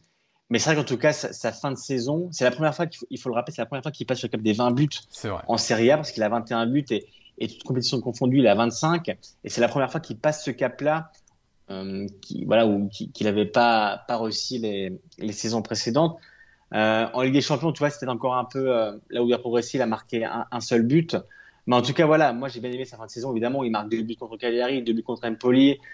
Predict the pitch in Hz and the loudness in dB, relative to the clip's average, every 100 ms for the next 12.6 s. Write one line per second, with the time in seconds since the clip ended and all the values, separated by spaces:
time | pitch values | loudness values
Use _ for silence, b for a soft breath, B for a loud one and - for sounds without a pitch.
0 | B B 104 - 117 117 - 123 123 123 | B B 2 4 2 2 0 4 4 2
1 | 135 135 123 120 117 117 127 131 135 135 | -2 -4 -6 -10 -10 -8 -6 -6 -6 -6
2 | 127 104 _ _ _ 104 107 123 113 110 | -10 -18 _ _ _ -10 -6 -4 -4 -2
3 | 123 - 135 117 120 135 135 135 117 113 | -2 0 0 0 4 4 6 2 0 -4
4 | 131 120 117 104 - - 113 - 117 139 | 0 0 0 -2 -6 -10 -8 -2 0 2
5 | 151 117 120 120 107 _ _ _ - - | 2 2 2 0 -10 _ _ _ -20 2
6 | 135 131 - 147 143 117 - 120 120 117 | 2 4 0 -2 -2 -2 -8 -8 -6 -6
7 | 104 107 101 113 - 127 117 107 120 110 | -8 -10 -10 -8 0 2 2 0 0 0
8 | 101 - 107 - 170 180 135 - B B | 0 -2 -4 2 6 6 4 -4 B B
9 | B B 127 127 147 165 151 156 120 120 | B B 0 2 2 2 4 4 2 -2
10 | 131 165 165 - 156 - 147 131 151 165 | -4 -4 -8 -10 -12 -10 -8 -6 -6 -4
11 | 143 143 147 139 180 160 - 160 160 - | -4 -2 -4 -4 -4 -4 -2 -6 -6 -8
12 | 139 120 - 147 180 | -8 -6 -2 -2 -2